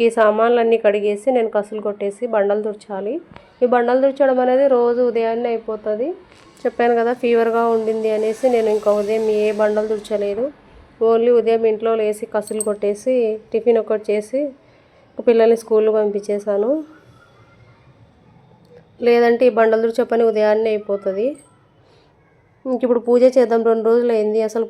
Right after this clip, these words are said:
పూజ చేయలేదు ఇంట్లో. సోమవారం చేశాను, ఇంకా మంగళవారం ఉదయం లేచేసరికి ఫుల్ జలుబు స్టార్ట్ అయింది. ఫీవర్ అయితే ఆ రోజు ఉదయాన్నే లేదు, కానీ ఇంకా సాయంత్రం నుంచి ఫుల్ ఫీవర్గా ఉండింది అనేసి ఇంకా మంగళవారం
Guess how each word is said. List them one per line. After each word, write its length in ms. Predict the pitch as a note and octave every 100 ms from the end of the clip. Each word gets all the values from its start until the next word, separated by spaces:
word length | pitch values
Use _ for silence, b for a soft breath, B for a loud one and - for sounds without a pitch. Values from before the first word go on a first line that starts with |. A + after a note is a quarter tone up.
| A3
పూజ 160 | A3 G#3+ A3
చేయలేదు 480 | G#3+ A3 A3 G3+ G3+ G3+
ఇంట్లో. 220 | G3+ A3 A#3+
సోమవారం 520 | A#3+ A3 G#3+ G#3+ A#3 A3+
చేశాను, 440 | A3 A3 A3+ G#3+ C4 B3+
ఇంకా 140 | A3+ G#3+
మంగళవారం 420 | G#3+ G#3 G#3+ A3+ A3
ఉదయం 240 | A3 A3 G#3+
లేచేసరికి 640 | G#3+ A3 A3 A3 G#3+ D#4+ E4+ b b b b _
ఫుల్ 320 | A#3+ A#3+ B3 A#3
జలుబు 280 | A3 A3 A3
స్టార్ట్ 280 | A#3 G#3+ G#3
అయింది. 300 | G#3+ G#3 A#3+ E4+ - B _ _
ఫీవర్ 260 | B3+ B3+ B3
అయితే 120 | A#3+
ఆ 40 | B3
రోజు 120 | B3 A#3
ఉదయాన్నే 320 | A3 A3+ A#3+ A#3
లేదు, 160 | A3+ A3 A3
కానీ 180 | A#3 D#4
ఇంకా 120 | C#4 A3+
సాయంత్రం 360 | A3+ G#3+ G#3 A3 A3
నుంచి 180 | G#3+ C4
ఫుల్ 220 | B3+ A3+ A3+
ఫీవర్గా 360 | A3+ A3 A3 A3 A3
ఉండింది 300 | G#3 G#3+ G#3
అనేసి 340 | G3+ G#3 G#3+ D4 B3+ A3 b b b _
ఇంకా 120 | A3 A3
మంగళవారం 440 | A3 G#3+ G#3+ A3